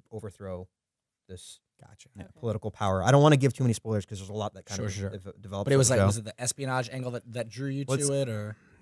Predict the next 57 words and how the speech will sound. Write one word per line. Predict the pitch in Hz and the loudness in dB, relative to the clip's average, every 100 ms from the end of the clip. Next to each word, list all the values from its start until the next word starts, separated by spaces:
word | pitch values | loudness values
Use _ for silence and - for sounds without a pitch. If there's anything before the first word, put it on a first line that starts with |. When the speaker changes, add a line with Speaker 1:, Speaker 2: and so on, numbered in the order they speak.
| - | -2
Speaker 2:
what | 165 | 2
is | 208 | 4
it | 214 | 4
specifically | - - - 185 156 151 | 2 2 2 2 0 4
Speaker 1:
It | |
was | 170 | 6
the | 127 | 8
Speaker 2:
about | |
that | 117 143 | 8 6
Speaker 1:
char-, | - | 6
it | 160 | 4
was | 180 | 4
Speaker 2:
show? | |
Speaker 1:
the | |
characters. | - 123 139 107 98 - | 6 6 6 4 -2 -2
Speaker 2:
The | 120 | -2
Speaker 1:
I | 120 | 2
think | 175 | 2
the | 175 | 2
Speaker 2:
characters. | - 120 127 123 107 | 2 6 6 6 4
Speaker 1:
characters, | |
like, | 110 | 6
I, | 127 151 143 | 8 8 8
that | 139 | 8
was | 156 | 10
another | 143 135 127 | 10 8 8
one | 123 | 6
of | |
those | 113 104 | 6 4
shows, | 123 113 | 6 6
and, | 107 | 6
like, | 104 98 _ - | 4 4 _ 0
I, | 120 | 2
I | 123 | 4
found | 120 127 | 4 4
myself | 120 113 | 4 4
to | |
be | 110 | 2
a | 113 | 2
little | 104 | 2
more | 98 | -2
sensitive, | - 101 104 98 90 - | -4 -4 -2 -2 -2 -10
um, | - 90 90 92 | -6 -4 -4 -8
in | 101 | -4
my, | 101 98 _ | 0 -2 _
in | 92 | -16
my | 85 | -10
old | 85 85 82 | -6 -6 -8
age. | 87 78 73 - - - _ _ _ | -12 -12 -12 -8 -8 -10 _ _ _
Um, | - 101 92 95 87 | 0 2 4 2 -2
Speaker 2:
<laughs> | 85 110 | -6 0
Speaker 1:
but, | 113 | 4
like, | 113 110 104 - _ _ _ _ _ - - _ _ - - | 6 6 6 0 _ _ _ _ _ -20 -20 _ _ -20 0
as | 120 120 | 4 4
characters | - 123 117 113 101 - - _ | 6 6 6 2 0 0 -2 _
started | - 110 101 90 | -4 -2 -2 -2
to | 95 | -8